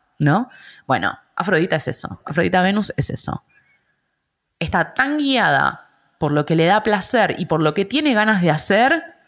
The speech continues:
que no le importa qué es lo que pasa. Y Hefestos, Vulcano, bueno, se enloquecía de celos, ¿no? Afrodita tenía un romance con Marte, con Ares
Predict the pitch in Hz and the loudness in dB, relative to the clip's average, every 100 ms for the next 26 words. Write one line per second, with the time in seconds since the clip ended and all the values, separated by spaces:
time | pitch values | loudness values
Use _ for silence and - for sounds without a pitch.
0 | _ _ _ _ _ 165 214 233 196 208 | _ _ _ _ _ -2 0 0 0 0
1 | 190 135 - 139 143 139 139 117 123 - | 0 -2 -2 0 0 0 0 -2 -2 -4
2 | - 104 _ _ _ _ _ _ _ _ | -4 -8 _ _ _ _ _ _ _ _
3 | _ _ _ _ _ _ _ _ _ _ | _ _ _ _ _ _ _ _ _ _
4 | _ _ _ _ _ _ _ _ _ _ | _ _ _ _ _ _ _ _ _ _
5 | - 196 190 202 - _ _ _ _ _ | -2 0 0 -2 -8 _ _ _ _ _
6 | 160 - 208 - - 196 208 - 165 190 | -2 0 -2 -2 0 0 -2 -2 -2 2
7 | 190 185 196 226 - 165 147 104 - - | 2 2 2 0 0 -2 -2 -4 -6 -6
8 | 170 151 143 147 - 165 165 147 - 151 | -2 0 0 -4 0 0 2 0 0 0
9 | 127 90 - - - _ - 135 165 190 | 0 0 -2 -10 -14 _ -6 -4 -2 -4
10 | - - - - 165 208 190 214 214 160 | -14 -16 -16 -4 -2 2 2 2 0 0
11 | 160 175 185 - 190 190 185 190 214 226 | -2 0 0 0 -2 -2 2 2 2 0
12 | 208 - 190 190 139 143 170 180 170 - | 0 -2 -2 0 -2 0 2 2 2 0
13 | 185 - - 185 190 190 185 208 247 - | 0 0 -2 0 2 2 4 2 2 -2